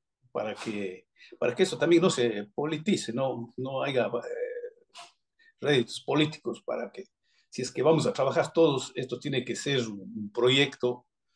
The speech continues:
un proyecto de la comunidad apoyado por el municipio.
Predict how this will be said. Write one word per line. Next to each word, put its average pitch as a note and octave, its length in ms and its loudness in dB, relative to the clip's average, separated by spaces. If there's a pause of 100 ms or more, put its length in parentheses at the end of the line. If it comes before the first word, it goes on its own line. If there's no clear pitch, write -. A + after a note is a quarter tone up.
(140)
un A#2+ 160 0
proyecto C#3+ 420 4
de A2 100 0
la G#2+ 100 0
comunidad D#3 640 4 (500)
apoyado B2+ 640 2
por G2 100 -8
el F#2+ 80 -6
municipio. A2 600 -6